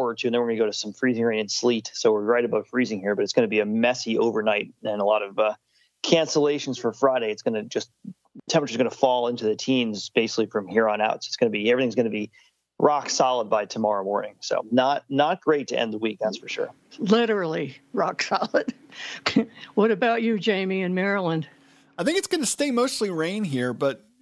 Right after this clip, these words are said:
Speaker 3: you know, it is gonna turn cold, um, in going into Saturday, from what I can tell on my AccuWeather app. So, um,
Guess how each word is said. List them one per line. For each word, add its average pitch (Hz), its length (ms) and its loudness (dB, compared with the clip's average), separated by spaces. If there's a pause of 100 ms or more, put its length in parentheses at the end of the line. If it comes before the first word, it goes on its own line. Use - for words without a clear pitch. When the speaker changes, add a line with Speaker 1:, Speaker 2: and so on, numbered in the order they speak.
(200)
Speaker 3:
you 185 140 -8
know, 151 120 2
it 143 120 -2
is 185 100 -2
gonna 175 220 -2
turn 160 340 -2
cold, 165 520 -2
um, 135 520 -2
in 147 380 -6
going 151 240 -2
into 143 200 -6
Saturday, 139 500 0
from 131 180 -10
what 135 100 0
I 131 80 0
can 120 200 -10
tell 123 520 -2
on 127 220 -6
my 147 440 0
AccuWeather 131 680 -4
app. - 280 -10
So, 64 460 -6 (120)
um, 127 360 -14